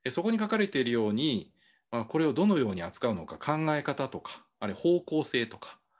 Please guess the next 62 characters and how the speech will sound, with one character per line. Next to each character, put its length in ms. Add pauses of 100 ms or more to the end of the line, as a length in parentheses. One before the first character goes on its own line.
(140)
あ 100
る 80
い 20
は、 320 (160)
え 60
ー、 160
エ 20
デ 60
ュ 160
ケ 140
ー 20
シ 80
ョ 80
ン 60
と 60
か、 120
そ 120
う 40
し 80
た 80
も 120
の 100
を 220
も 120
ら 100
い 80
た 140
い。 120 (400)
あ 120
る 60
い 20
は 100
み 240
ん 40
な 100
で 120
作 160
ら 120
な 120
い 60
と 120
っ 40
て 160
い 60
う 20
よ 60
う 20
な 60
こ 100
と 80
に 240
な 140
る 80
っ 20
て 140
い 20
う 20
こ 60
と 100
で 60
す 140
ね。 160